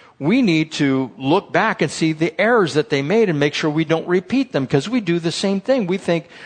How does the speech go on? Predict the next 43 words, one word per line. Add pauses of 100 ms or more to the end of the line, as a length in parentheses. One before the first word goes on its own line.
(120)
"Well,
if
I
just
pray
enough,
if
I
go
to
church
enough,
if
I
just
give
enough,
if
I
just
serve
enough,
then
God's
gonna
be
pleased
with
me
and
then
I
get
to
go
to
heaven."
And
it
doesn't
work
that
way.